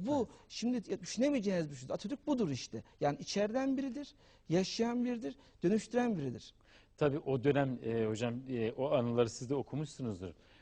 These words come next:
Speaker 2: Atatürk çevresindekilere soruyor. "Bu alfabe değişimini ne kadar zamanda yapabiliriz?" diyor.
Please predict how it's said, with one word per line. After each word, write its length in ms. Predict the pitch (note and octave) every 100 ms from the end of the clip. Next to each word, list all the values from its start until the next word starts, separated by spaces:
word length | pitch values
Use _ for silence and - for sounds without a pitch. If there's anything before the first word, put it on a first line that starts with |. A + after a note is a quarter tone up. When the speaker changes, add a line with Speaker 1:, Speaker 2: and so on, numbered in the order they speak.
| - _
Speaker 2:
Atatürk 460 | - - - C3+ -
çevresindekilere 840 | B2+ A2 A2+ - B2+ A#2 B2+ A#2
soruyor. 420 | A#2 B2+ A#2 G2+ D#2+ - - _ C#3
"Bu 260 | C3+ C3 - - _
alfabe 440 | A#2 A2 C3 B2 A#2
değişimini 640 | B2 A#2 - B2 A#2 G2 - -
ne 80 | D3
kadar 280 | D3 B2 A#2
zamanda 400 | G2+ G2 F#2+ F#2+
yapabiliriz?" 640 | F2+ - E2+ F2 F2 E2 G#2
diyor. 180 | D#3+